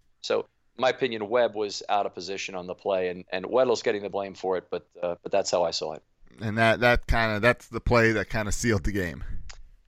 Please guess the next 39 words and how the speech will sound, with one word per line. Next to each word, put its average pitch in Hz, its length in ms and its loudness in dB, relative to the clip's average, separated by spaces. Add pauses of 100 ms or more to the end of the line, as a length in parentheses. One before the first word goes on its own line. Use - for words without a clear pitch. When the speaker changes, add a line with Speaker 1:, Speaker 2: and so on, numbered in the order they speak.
(120)
Speaker 1:
It 131 160 -2
did. 117 220 4
That 120 160 0
put 147 120 2
him 131 100 0
back 131 240 4
up 139 140 0
by 120 140 2
ten, 127 440 -2
and 107 320 -10
I 101 120 -4
think 113 300 -10
the, 107 280 -4
uh, 101 300 0
the - 160 -16
air 131 260 4
went 120 220 2
right 127 220 2
out 120 120 6
of 113 80 2
the 104 80 -6
sails 113 460 0
of 107 60 -2
that 107 260 -2
comeback 104 400 0
at 95 80 -20
that 92 260 -6
point, 101 200 -6
even 107 180 -4
though 107 100 2
the 98 100 0
Ravens 101 300 2
scored 107 380 2
and 95 120 -12
cut 104 120 2
it 95 80 -8
to - 80 -8
seven 101 500 0
and 92 160 -12